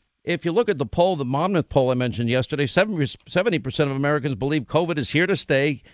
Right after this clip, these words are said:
It's time we get on with our lives without draconian mandates and restrictions. You know, if anyone is responsible for misinformation, you cannot not have that discussion about the N I H, the C D C, Walensky, Fauci, and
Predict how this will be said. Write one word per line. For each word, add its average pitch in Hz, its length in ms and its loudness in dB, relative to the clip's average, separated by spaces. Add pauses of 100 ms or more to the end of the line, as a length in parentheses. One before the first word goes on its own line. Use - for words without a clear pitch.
(140)
It's - 160 -8
time 165 220 2
we 135 100 0
get 196 180 4
on 180 180 0
with 175 120 -2
our 170 140 2
lives 135 440 2
without 139 300 0
draconian 147 600 -2
mandates 147 480 0
and 156 100 0
restrictions. - 760 -2 (880)
You - 60 -10
know, 151 100 -2
if 139 140 -4
anyone 269 340 2
is - 160 -2 (200)
responsible 160 720 -4
for 139 140 -6
misinformation, 185 920 -2 (260)
you 190 140 -2
cannot 247 540 -2
not 196 240 0
have 190 240 0
that 185 180 2
discussion 180 480 -2
about 165 260 0
the 143 160 0
N 208 120 2
I 202 140 0
H, 170 340 -2
the 127 80 -6
C 233 260 -4
D 220 200 -4
C, 160 280 -4
Walensky, 175 640 -2
Fauci, 165 560 0
and 143 380 -2